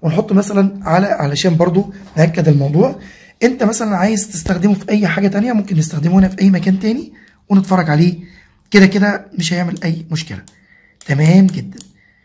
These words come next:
شايف كده كل ما تستخدمه طبعًا هتجيد استخدامه. هنصحح بقى دلوقتي عملي ونتفرج على النتيجة النهائية. ما ننساش ان ده اسمه شريط كوريكتور اهو،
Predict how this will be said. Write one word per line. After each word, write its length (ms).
شايف 260
كده 140
كل 240
ما 80
تستخدمه 400
طبعًا 420
هتجيد 540
استخدامه. 480
هنصحح 320
بقى 160
دلوقتي 320
عملي 420
ونتفرج 420
على 160
النتيجة 540
النهائية. 460
ما 60
ننساش 520
ان 60
ده 240
اسمه 400
شريط 420
كوريكتور 440
اهو، 220